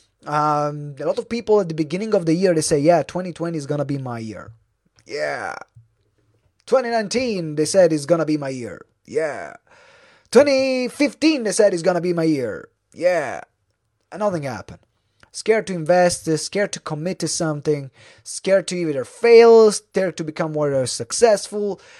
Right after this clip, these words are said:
If you let your fears run your life, uh,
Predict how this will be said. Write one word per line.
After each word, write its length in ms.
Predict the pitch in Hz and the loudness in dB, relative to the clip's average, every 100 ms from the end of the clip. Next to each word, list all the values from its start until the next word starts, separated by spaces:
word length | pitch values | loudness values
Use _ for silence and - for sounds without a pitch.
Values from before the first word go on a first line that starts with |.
| - _ _ _ - | -20 _ _ _ -16
If 180 | 208 294 | -6 0
you 120 | 294 | 4
let 260 | 262 254 | 4 4
your 140 | 185 160 | 0 -2
fears 540 | - 175 185 175 139 | -4 -4 0 0 0
run 300 | 143 156 156 | 0 0 -2
your 140 | 147 131 | -4 -4
life, 600 | 120 117 127 131 - 135 | -4 -4 -4 -6 -8 -12
uh, 200 | 123 | -12